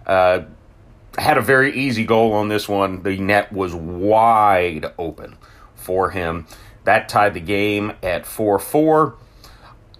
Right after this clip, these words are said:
Uh, definitely a game where I kinda had fear of overtime, given, you know, Kucherov and Stamkos and Hedman and,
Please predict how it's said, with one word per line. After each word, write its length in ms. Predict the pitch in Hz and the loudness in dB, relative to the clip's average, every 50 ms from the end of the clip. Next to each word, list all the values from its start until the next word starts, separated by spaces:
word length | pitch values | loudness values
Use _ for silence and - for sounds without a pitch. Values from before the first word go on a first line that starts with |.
| - - - - | -20 -20 -12 -2
Uh, 340 | - 98 98 95 92 92 95 | 0 2 2 4 4 2 0
definitely 760 | - - - 147 151 180 - 196 180 165 131 135 135 131 135 | -2 -4 0 0 0 2 2 0 -2 -2 0 0 0 0 0
a 100 | 98 113 | -2 -4
game 460 | 101 87 117 120 135 147 143 131 117 | -4 -2 -2 0 0 0 -2 0 0
where 400 | 113 120 123 131 131 - - - | 2 2 2 2 2 0 0 0
I 120 | 98 107 113 | -2 -2 -2
kinda 360 | 113 - 139 135 147 143 131 | -2 -4 -4 -2 0 0 2
had 220 | 135 139 139 127 | 2 2 0 0
fear 360 | - - - 180 208 247 226 175 | -4 -8 -8 -6 -2 0 0 0
of 120 | 127 135 | 0 0
overtime, 640 | 143 151 139 - 139 117 - 127 110 110 113 113 117 | -2 -2 -2 -4 -6 -4 -2 -2 0 0 0 0 -2
given, 580 | 113 113 117 117 123 120 117 117 117 123 - - | 0 -2 -2 -2 0 -2 0 0 0 -2 -4 -4
you 80 | 104 | -4
know, 160 | 107 104 104 104 | -2 -2 -4 -4
Kucherov 680 | - - 127 139 135 - 139 135 131 127 131 127 - | -4 -6 -6 -6 -4 0 2 4 4 4 4 2 0
and 120 | 101 90 | -4 -8
Stamkos 720 | 85 - - 123 131 127 123 120 - 131 131 131 123 - | -6 -4 -4 -2 -2 -2 -4 -2 2 2 2 2 0 -4
and 100 | 92 82 - | -8 -8 -2
Hedman 540 | 104 123 135 123 117 123 127 123 123 120 | 0 0 0 0 0 -2 -2 -2 -2 -2
and, 200 | 104 87 85 78 | -4 -6 -8 -12